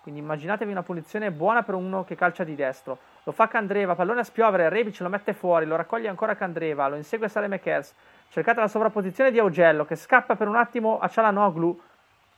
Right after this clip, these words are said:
che lo chiude in angolo. Credo ci sarà un altro calcio d'angolo, se è così.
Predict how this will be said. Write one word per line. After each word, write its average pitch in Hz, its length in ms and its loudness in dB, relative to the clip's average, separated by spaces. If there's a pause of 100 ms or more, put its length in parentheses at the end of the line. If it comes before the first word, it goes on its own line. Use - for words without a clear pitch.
che - 120 -10
lo 139 80 -2
chiude 214 260 0
in 220 100 2
angolo. 175 400 2
Credo 247 380 4
ci - 120 -12
sarà 135 360 2 (140)
un 147 140 -14
altro 139 240 -8
calcio 139 240 -10
d'angolo, 123 340 -10
se - 140 -12
è - 20 -12
così. 131 280 -10